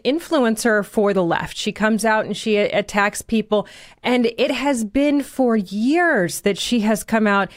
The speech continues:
and talked about rape and rape victims, and rape victims are always having to live with this. A predator is always a predator. She's, she's tweeted out things like this.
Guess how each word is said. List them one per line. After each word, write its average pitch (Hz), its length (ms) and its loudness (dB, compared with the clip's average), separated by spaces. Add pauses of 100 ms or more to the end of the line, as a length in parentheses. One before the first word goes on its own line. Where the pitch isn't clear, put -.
(220)
and 214 180 0
talked 226 360 -2
about 202 320 0 (160)
rape 240 360 0
and 202 220 0
rape 208 300 0
victims, 233 560 0
and 190 400 0
rape 214 240 0
victims 220 500 0
are 190 140 4
always 196 400 2
having 196 300 2
to 208 160 0
live 240 240 0
with 262 180 -2
this. 240 240 0 (260)
A 214 100 0
predator 254 720 0
is 196 300 -2
always 220 380 2
a 190 40 0
predator. 285 540 2
She's, - 420 -2
she's - 340 -4
tweeted 262 340 0
out 214 180 0
things 233 300 0
like 208 200 0
this. 226 320 0